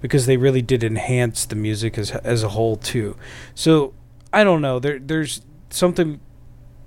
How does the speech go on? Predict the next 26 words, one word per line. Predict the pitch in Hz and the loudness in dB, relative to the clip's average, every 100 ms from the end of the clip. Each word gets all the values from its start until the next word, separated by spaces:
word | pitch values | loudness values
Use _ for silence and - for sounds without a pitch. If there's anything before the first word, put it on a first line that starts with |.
| - - - | -20 -20 -6
to | - | -2
be | 147 143 | 0 2
said | 156 139 | 4 4
on | 123 | 2
both | 127 131 | 0 0
sides | - 131 123 | 2 2 2
of | 123 | -2
the | 117 | -2
argument. | 107 123 127 151 151 | 0 -2 -2 -2 -2
Like, | 113 98 - - - - - | -6 -8 -12 -18 -20 -16 -6
d-, | 120 135 | 2 2
is | 123 123 | 2 0
it, | 127 113 | 0 -2
do | - | -2
you | 143 | 0
just | 131 143 | 0 0
have | 147 131 | 2 2
the | 127 | 2
go, | 139 135 | 0 0
the | 123 | -2
band | 117 135 139 127 | 2 4 4 2
go | 120 127 | 2 2
and | 127 123 | 2 0
do | 131 127 | 0 -2
the | 127 | 0
thing, | 139 139 139 139 | 2 2 2 0